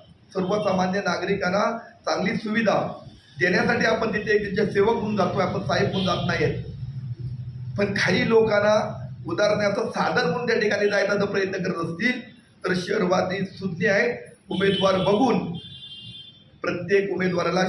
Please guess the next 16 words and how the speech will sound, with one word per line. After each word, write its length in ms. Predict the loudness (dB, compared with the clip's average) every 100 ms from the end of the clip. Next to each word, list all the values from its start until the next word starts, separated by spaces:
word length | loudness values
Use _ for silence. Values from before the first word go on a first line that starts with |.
| 0
शहरातील 640 | 0 0 -2 -2 -2 -6 -14 -20 _ _ -4
मात-, 280 | -4 -4 -6
मतदान 440 | -4 0 -2 0
करतील 360 | -4 -2 -4 -4 -10 -6
असा 120 | -2
माझा 280 | 0 0 0
ठाम 260 | -2 -2 -2
विश्वास 360 | 0 0 2
आहे. 100 | -2 -6 -14 -18 -8
त्यामुळे 200 | -2 -2
पुन्हा 380 | -2 -2 0 2
मी 100 | 2
एकदा 280 | 2 2 2
सांगतो, 420 | 0 0 -2 -2 -8 -10 -14 -8
कोणी 200 | -4 0
सातत्याने 920 | 0 2 0 0 -2 0 0 0 -6